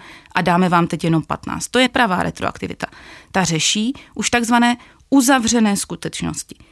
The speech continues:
A ta nepravá říká: „Sice ten vztah už vznikl v minulosti, ale nebyl nějakým způsobem ještě dokončen, ještě plyne,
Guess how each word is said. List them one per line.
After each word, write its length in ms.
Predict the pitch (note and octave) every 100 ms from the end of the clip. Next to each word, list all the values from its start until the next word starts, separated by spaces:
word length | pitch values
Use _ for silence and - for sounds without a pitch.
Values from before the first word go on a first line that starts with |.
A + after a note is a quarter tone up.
| - - - - -
A 60 | F#3+
ta 160 | G#3
nepravá 680 | F#3+ F#3 - C4 C4 C4 D4 - - -
říká: 520 | G#3 G#3+ A#3 F#3+ F3 - _ -
„Sice 360 | - A3 C#4+
ten 200 | D4 C#4
vztah 300 | C4+ - A3+ -
už 120 | G#3+
vznikl 420 | G3 G3+ G#3+ F#3+
v 60 | D#3
minulosti, 880 | E3 D#3+ D3+ D3 - - E3+ F#3+ A#3 _ -
ale 180 | A3+
nebyl 400 | A#3+ C#4 B3+ D4
nějakým 360 | C4+ B3 B3 A#3+
způsobem 440 | - A#3 - A3+
ještě 220 | A3 - A3
dokončen, 480 | A3 A#3 A3+ F#3
ještě 280 | E3 D#3+ D#3+
plyne, 560 | - E3 D#3+ D#3 F3+